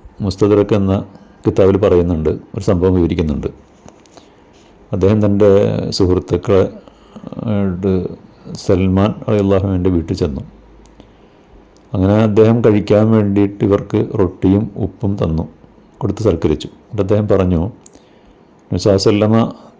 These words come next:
തക്കല്ലുഫ്, അതായത് ക്ലേശകരമായ ആ രീതി നിരോധിച്ചിട്ടില്ലായിരുന്നെങ്കിൽ നിങ്ങളെ നന്നായിട്ട് സൽക്കരിക്കാൻ ഞാൻ ശ്രമിക്കുമായിരുന്നു."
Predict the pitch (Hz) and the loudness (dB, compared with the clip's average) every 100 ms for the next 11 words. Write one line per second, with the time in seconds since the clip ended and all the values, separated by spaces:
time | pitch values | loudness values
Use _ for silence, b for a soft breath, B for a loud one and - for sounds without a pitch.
0 | 101 95 107 104 104 - 101 95 101 - | -4 0 0 2 0 2 2 2 0 0
1 | 95 95 98 95 113 113 180 123 113 110 | 2 4 2 2 -2 -2 -4 -2 0 0
2 | 107 107 127 131 107 110 - _ _ _ | 0 -2 -2 -6 -6 -8 -12 _ _ _
3 | b b b _ - 101 101 95 107 117 | b b b _ 0 4 4 4 2 2
4 | 98 95 90 107 104 92 95 95 95 95 | 2 2 0 -4 0 2 4 4 2 2
5 | 87 82 80 90 - - - _ _ 92 | 0 -2 2 2 0 -6 -20 _ _ -8
6 | 90 90 92 85 87 87 87 - 92 82 | -4 -2 -2 -2 -2 -2 -2 -2 -4 -2
7 | 87 87 95 90 92 92 175 - - 98 | -4 -2 0 0 -2 -4 -6 -10 -6 -4
8 | 110 110 104 101 | 2 4 4 2